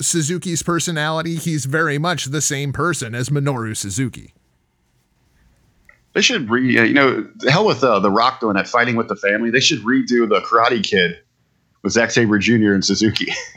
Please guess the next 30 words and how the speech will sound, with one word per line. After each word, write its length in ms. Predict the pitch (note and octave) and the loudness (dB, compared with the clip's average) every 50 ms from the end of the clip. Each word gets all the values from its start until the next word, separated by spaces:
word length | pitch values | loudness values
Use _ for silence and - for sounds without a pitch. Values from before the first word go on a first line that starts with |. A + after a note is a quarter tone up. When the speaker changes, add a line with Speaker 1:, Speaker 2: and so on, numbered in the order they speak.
| - _ - | -16 _ -8
Speaker 2:
<laughs> 400 | C3 A#2+ A#2+ _ _ _ _ - | -8 -8 -8 _ _ _ _ 0
Speaker 1:
I 140 | C3 C3+ | 2 2
would 160 | B2+ B2 A#2 - | 2 0 -2 -2
pay 160 | - C#3 C#3 | -2 -2 0
nine 240 | A#2+ A2+ B2 B2 A2+ | 0 -2 -2 -2 -2
hundred 240 | C3 B2+ B2+ B2 | -2 -2 -2 -2
and 120 | A#2+ G2 F#2+ | -4 -4 -4
ninety-nine 560 | G#2+ A#2+ B2 A#2+ A#2 A2 - B2 B2 A#2+ A2+ | -4 -4 -2 -2 0 2 2 0 0 -2 -4
yen 280 | A2+ A2 G#2 G2 F#2 F2+ | -4 -4 -4 -4 -6 -6
to 120 | - G2+ | -6 -6
see 220 | - - G2+ F#2 | -6 -6 -6 -6
that. 300 | F2 E2+ E2 E2 C2 - - _ _ _ _ _ _ _ - | -8 -8 -10 -10 -12 -14 -16 _ _ _ _ _ _ _ -4
Absolutely. 920 | C3+ C#3 C#3 C#3+ C#3 C3 - C3 A2+ G2+ G#2 G2+ F#2 - - C#2+ D2+ C#2+ - - - - - - | -2 0 0 0 0 -2 -4 -4 -6 -6 -6 -8 -8 -10 -12 -14 -14 -14 -16 -20 -20 -20 -8 -2
Um, 340 | - G3 G3 G3+ G3 F#3+ - - - | 2 2 2 2 2 -2 -6 -8 -4
I 100 | D#3 F3 | -2 -2
was 160 | F#3 G3+ F#3+ F#3+ | 0 0 0 0
a 60 | G#3+ | 0
little 240 | G#3+ G#3+ G#3+ G#3+ G3+ | 0 0 0 0 0
bit 180 | A3 A3 F#3+ | -2 -2 -2
surprised 500 | - G#3 - F#3 F#3 G3 G#3 G3+ F3+ - | -2 -4 -2 0 2 2 2 2 0 -2
here. 240 | - C#3 A#2 G2+ - - | -2 -4 -4 -4 -6 -4
I 140 | B2+ C#3+ D#3+ | -2 0 0
expected 600 | F3 F3+ D#3+ - - - E3 D#3+ - F3 E3 D#3 | 0 0 -2 -4 -2 -2 -2 -2 -2 -4 -6 -4
that 140 | C#3 B2+ - | -6 -6 -4
they 100 | D3+ D#3+ | -4 -4
were 140 | D#3+ E3 D#3+ | -2 -2 -2
gonna 220 | F3 F3 E3 D3+ | -2 -2 -2 -2
give 380 | C3 B2 D3+ D#3 E3+ D#3+ C#3+ C#3 | -4 -2 -2 -2 -2 -2 -4 -6
the 180 | D3 C#3+ - | -6 -8 -6
Ace 500 | C#3 D3 D3 C#3 C#3 C#3+ C#3 - - - | -6 -4 -4 -4 -2 -2 -2 -2 -2 -2